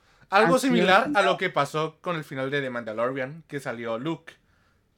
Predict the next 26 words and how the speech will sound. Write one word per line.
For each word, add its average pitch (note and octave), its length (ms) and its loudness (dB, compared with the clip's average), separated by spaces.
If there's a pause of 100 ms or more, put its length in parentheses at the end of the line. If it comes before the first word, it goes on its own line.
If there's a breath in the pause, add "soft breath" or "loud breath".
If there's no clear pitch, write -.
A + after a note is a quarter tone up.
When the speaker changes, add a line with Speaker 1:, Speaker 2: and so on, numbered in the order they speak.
(100)
Speaker 1:
Quién D#3 160 -6
sabe F3 240 0
Speaker 2:
Sí. F3+ 80 -8
Speaker 1:
a D#3+ 120 -4
quién D#3+ 180 -8
vayamos D#3 400 -2
a C#3 80 -2
ver G3+ 160 0
o F#3 80 -4
qué - 100 -8
vaya E3+ 140 -2
a F3 80 -10
pasar C#3+ 260 -4
al D3+ 80 -10
final B2+ 300 -10
de C#3+ 80 -10
la A2+ 80 -10
serie. C#3 400 -12 (500)
¿Cuáles F3 200 0
son D3+ 100 2
Speaker 2:
Iron G3+ 160 2
Speaker 1:
sus F3 80 2
Speaker 2:
Man, C#3 260 0
yo - 140 -18
creo, E3+ 140 -4 (180)
¿no? G#3 100 -14